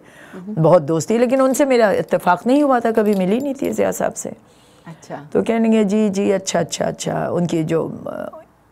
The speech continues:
Speaker 2: इमीडिएट कहना चाहिए, जो उनसे डेढ़ साल बड़ी बहन थी।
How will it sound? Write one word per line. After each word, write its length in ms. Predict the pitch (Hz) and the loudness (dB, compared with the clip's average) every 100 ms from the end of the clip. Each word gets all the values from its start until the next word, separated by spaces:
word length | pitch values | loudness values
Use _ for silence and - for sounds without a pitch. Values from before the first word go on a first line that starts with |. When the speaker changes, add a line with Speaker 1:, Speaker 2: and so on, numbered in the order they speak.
| - | 2
Speaker 2:
इमीडिएट 440 | 269 302 269 254 | 6 6 6 4
कहना 240 | 202 175 170 | 4 2 2
चाहिए, 300 | 175 165 160 | 2 2 2
जो 140 | 165 | 0
उनसे 380 | 160 - 160 156 - - 190 | -2 -2 -2 -2 -8 -4 2
डेढ़ 200 | 175 165 | 4 4
साल 240 | 160 160 | 2 0
बड़ी 260 | 151 151 147 | 0 -2 -2
बहन 340 | 147 135 143 | -2 -4 -4
थी। 240 | 139 143 | -8 -12